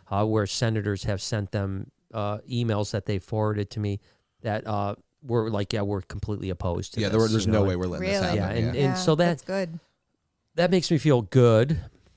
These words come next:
Speaker 1: uh, better, I should say. I don't think that we're out of the woods by any stretch,
Speaker 2: Right.
Speaker 1: but I, I do feel better about it. Um, but, but my bigger concern is,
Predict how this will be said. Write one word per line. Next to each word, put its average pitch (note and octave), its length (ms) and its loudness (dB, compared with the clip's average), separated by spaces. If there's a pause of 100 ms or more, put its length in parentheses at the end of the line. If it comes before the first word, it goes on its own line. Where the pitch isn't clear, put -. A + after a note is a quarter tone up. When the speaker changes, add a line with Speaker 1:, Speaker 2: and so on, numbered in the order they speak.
(220)
Speaker 1:
uh, A#2+ 220 2
better, B2 600 2
I A#2 120 0
should A2+ 240 -2
say. A2 180 -2
I A2 140 0
don't A2+ 200 0
think A2+ 140 -2
that G#2+ 140 -2
we're G#2 120 0
out F#2 180 0
of F2+ 80 -6
the G2 60 -2
woods G2 300 0
by F#2+ 220 -2
any F#2 160 -4
stretch, G2 480 -4
Speaker 2:
Right. - 80 -20 (260)
Speaker 1:
but A#2+ 140 -2
I, G#2+ 160 -2
I A2 60 2
do A#2+ 180 0
feel A#2 180 0
better G#2 340 0
about F#2+ 300 0
it. G2+ 180 -2 (600)
Um, G2 600 -2 (340)
but, C#3+ 200 0
but B2+ 140 0
my A#2+ 140 2
bigger F#3+ 400 2
concern G#2+ 540 0
is, F#2+ 360 -2